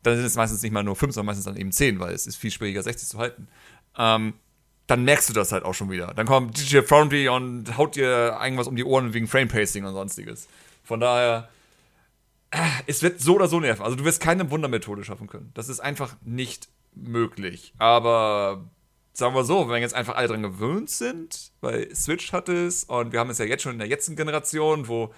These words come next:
dummerweise natürlich dann die, äh, Basic-Versionen ja immer vernachlässigt werden. Ich meine, mein Lieblingsbeispiel ist immer Resident Evil zwei,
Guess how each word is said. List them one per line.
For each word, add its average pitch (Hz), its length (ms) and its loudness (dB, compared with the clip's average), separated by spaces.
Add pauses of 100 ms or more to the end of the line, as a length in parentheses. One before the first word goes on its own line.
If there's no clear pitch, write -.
(400)
dummerweise 113 440 4
natürlich 110 460 0
dann 107 260 -2
die, 98 340 -6
äh, 104 160 -4
Basic-Versionen 113 680 0
ja 104 60 -2
immer 117 160 -2
vernachlässigt 104 500 -4
werden. 98 260 -4
Ich 104 60 -12
meine, 98 280 -6
mein 110 100 0
Lieblingsbeispiel 117 460 -2
ist 101 80 -8
immer 110 120 -4
Resident 107 280 -4
Evil 98 100 -8
zwei, 101 480 -2